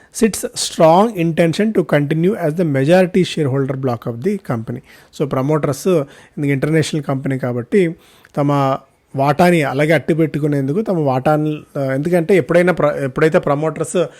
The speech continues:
తమ స్టేక్‌ని తగ్గించుకోకుండా తమ స్టేక్‌ని అలాగే స్థిరంగా ఉంచుకుంటున్నారంటే, తమ కంపెనీ మీద తమకు బలమైన నమ్మకం ఉంది అనే సంకేతాన్ని షేర్ హోల్డర్స్‌కి ఇచ్చినట్టు అవుతుంది.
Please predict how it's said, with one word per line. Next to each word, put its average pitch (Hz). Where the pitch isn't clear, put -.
తమ 170
స్టేక్‌ని 196
తగ్గించుకోకుండా 160
తమ 160
స్టేక్‌ని 165
అలాగే 151
స్థిరంగా 147
ఉంచుకుంటున్నారంటే, 135
తమ 156
కంపెనీ 143
మీద 165
తమకు 147
బలమైన 147
నమ్మకం 139
ఉంది 127
అనే 131
సంకేతాన్ని 147
షేర్ 147
హోల్డర్స్‌కి 143
ఇచ్చినట్టు 135
అవుతుంది. 156